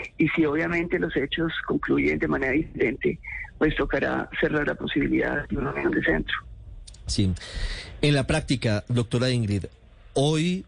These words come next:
Speaker 2: usted tiene pensado renunciar? Eh, eh, quiero decir, antes del veintinueve de mayo, ¿piensa abandonar la candidatura o de qué dependería que usted diera un paso al costado?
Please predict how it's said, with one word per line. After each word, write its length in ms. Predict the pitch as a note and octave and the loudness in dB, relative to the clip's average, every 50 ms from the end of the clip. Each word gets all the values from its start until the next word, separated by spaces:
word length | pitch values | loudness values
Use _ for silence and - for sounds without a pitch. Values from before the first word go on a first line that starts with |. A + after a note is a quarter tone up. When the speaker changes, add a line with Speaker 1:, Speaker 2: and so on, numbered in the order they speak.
| - | -4
Speaker 2:
usted 640 | - C3 A#2+ - - B2+ B2 B2+ C3+ C#3+ D#3 D3+ - - - - - - | -2 -2 0 0 0 2 2 2 2 2 0 -2 -4 -8 -16 -20 -12 -2
tiene 440 | - D3 D3+ C#3+ C#3+ D3 D3+ D#3+ D#3 | 2 2 4 4 4 4 2 0 0
pensado 560 | - - C3 A2+ G#2+ - - A#2 A#2+ C3+ D3+ | 0 0 2 2 2 2 2 2 2 2 2
renunciar? 680 | C#3+ C#3+ B2 A2+ G#2+ G2+ F#2 E2+ - - A#2+ D3 G3+ B3 | 2 2 2 2 2 2 2 2 2 2 2 2 2 0
Eh, 380 | G#3 C#3 A2 F#2+ - - G2 F2+ F2 | 0 0 0 0 0 0 0 0 2
eh, 140 | G2 E2 - | 0 0 2
quiero 180 | - A#2+ C3 | 2 2 4
decir, 240 | D3 B2+ - B2+ C3 | 4 2 2 2 2
antes 160 | C3 B2 D3 | 2 2 2
del 100 | C#3 C3+ | 2 2
veintinueve 320 | C3 B2 G2+ G2+ G#2 A2+ B2+ | 2 2 2 2 2 2 2
de 60 | C3+ | 2
mayo, 240 | B2 G#2+ A2 C3 C3 | 2 2 2 0 0
¿piensa 600 | - - D3 C#3 C3+ C3 B2 - D3 D3 C#3+ - - - - - - - - | 0 0 2 2 2 2 2 2 2 2 0 -2 -4 -8 -18 -18 -18 -10 -2
abandonar 560 | - C3+ C3+ C3 C3 C3 B2+ A#2+ A#2+ A#2 A#2+ C3 | 0 2 2 4 4 2 2 2 2 2 2 2
la 120 | D#3 D#3 | 2 2
candidatura 640 | - D#3 C#3 A#2+ A#2 A2+ G#2+ F#2+ - C#3+ E3+ E3+ - | 2 0 2 2 2 2 2 2 2 0 0 0 0
o 160 | - C#3+ C3+ | 2 2 4
de 160 | C3 C3 B2 - | 4 2 0 0
qué 220 | - D#3 D#3+ E3+ | 0 2 2 4
dependería 600 | F3+ F3+ - F#3 E3+ D#3 C3 A#2+ A2 A#2 B2 B2 | 2 2 2 2 2 2 2 2 2 2 0 0
que 100 | - C#3+ | 0 0
usted 200 | C#3 - C#3+ C3+ | 0 2 2 2
diera 160 | C3 C3 C3+ | 2 2 2
un 80 | C3+ B2+ | 0 0
paso 160 | C3 B2 C#3 | 2 2 2
al 80 | C3+ A#2+ | 2 2
costado? 400 | - G#2 - - A#2 F#2+ D2+ | 0 -2 0 0 0 0 0